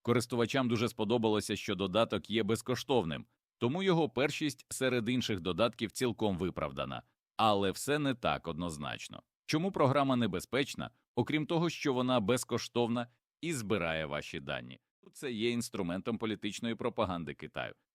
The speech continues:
Задайте йому питання про придушення Китаєм студентських виступів, про права уйгурів, про політику Китаю щодо Тайваню, і ви зрозумієте, що це черговий інструмент для того, щоб продовжувати масово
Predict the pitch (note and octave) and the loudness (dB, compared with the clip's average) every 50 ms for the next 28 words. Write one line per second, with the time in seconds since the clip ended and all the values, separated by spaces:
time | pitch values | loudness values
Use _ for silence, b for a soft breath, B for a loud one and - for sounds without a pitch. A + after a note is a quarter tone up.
0 | _ _ - B2+ F3 G#3 G3 A3+ G#3+ - D3+ A#2+ G2+ G2 G2 - G#2+ - - C#3 | _ _ -8 -4 -4 -2 0 -2 -2 0 0 0 0 0 -2 -2 -4 -2 0 -2
1 | C#3 C3+ C3 A#2+ A#2 - B2 B2+ A2 - B2+ C3 G#2+ F#2 A#2+ F3 F#3 - D#3 C3+ | -2 0 -2 -4 -2 0 0 0 0 2 -2 -2 0 0 -2 -2 -2 -2 -2 0
2 | B2 A#2+ A2 - - F#2 _ A2 G#2+ A2 G#2 - _ G#2+ F2+ D#2 E2+ E2 E2 - | 0 0 -2 -2 -6 -6 _ 0 0 0 -2 -4 _ -6 -4 -4 -4 -6 -6 -6
3 | - A#2 - - C3+ E3+ D#3+ - _ D#2+ - - C2 - _ _ A#2+ A2+ C3+ E3 | -8 -8 -8 -2 -2 -2 -2 -2 _ -10 -10 -10 -14 -16 _ _ -2 0 0 0
4 | F3+ F3 _ - - C3+ B2 A#2 G#2+ G#2+ G#2+ - - F#2 F2+ D#2+ D#2 D2+ B1+ A#1 | 0 -2 _ 0 2 4 4 4 4 4 2 2 2 -2 -2 -2 -4 -6 -8 -8
5 | A1 G#1+ _ _ - - A2+ D3 E3+ E3 _ E3 D#3 C3 A2+ E3 F#3+ - F3+ - | -10 -14 _ _ -2 0 2 2 2 0 _ 0 2 2 2 0 0 -2 -4 -4
6 | G2 F2+ - F#2 F2+ _ G2 F#2+ G2+ G#2+ G2+ - - G2 D#2+ E2 E2 - E2 D2+ | -4 -6 -6 -6 -6 _ 0 0 0 0 -2 -2 -4 -6 -6 -6 -6 -4 -6 -6
7 | D2 D#2+ F#2 G#2+ A2+ A#2 B2 _ _ _ _ _ _ - C#3 B2+ G2+ G#2+ A2 F#2 | -4 -6 -6 -6 -8 -12 -14 _ _ _ _ _ _ -4 -4 -2 0 0 -2 0
8 | F2 F#2+ F#2+ E2 F2+ F2+ F2 E2 D2+ C#2+ - D2 - - F2 E2+ - - A#2 A2 | -2 -4 -4 -4 -4 -4 -4 -4 -4 -6 -8 -10 -8 -8 -10 -8 -4 -4 -4 -4
9 | - C3 B2 A2 A#2 B2 B2+ C#3+ C#3+ C#3 - C3+ C#3 C3 - _ D3+ C#3+ D3 D3 | -2 -2 -2 -2 -2 -2 -2 -2 -4 -4 -6 -6 -6 -6 -8 _ -6 -4 -2 -2
10 | C#3 G#2 D#2 C#2+ - _ _ _ _ _ _ - F2 E2 G2 G2 F2+ D#2 _ _ | -2 -4 -4 -6 -10 _ _ _ _ _ _ -16 -8 -6 -2 -2 -2 -4 _ _
11 | C3 D3+ E3+ D#3+ F3 E3 - - _ - B2+ A2+ - _ - A2+ G#2+ G2 D#2+ D2 | 0 0 0 0 -2 -4 -6 -10 _ -4 -4 -4 -4 _ -4 -2 0 0 0 0
12 | E2 G#2 B2+ C3+ B2 A#2+ C3+ C3 C3+ C3 - - A#2 G#2 G2 F#2+ F#2+ G2 G2+ G#2 | 0 0 0 0 -2 -4 -4 -2 -2 -4 -2 -4 -4 -2 -2 -2 0 0 0 0
13 | G2 - - G#2+ G2 F2+ F2+ E2+ | 0 -2 -6 -8 -8 -8 -8 -12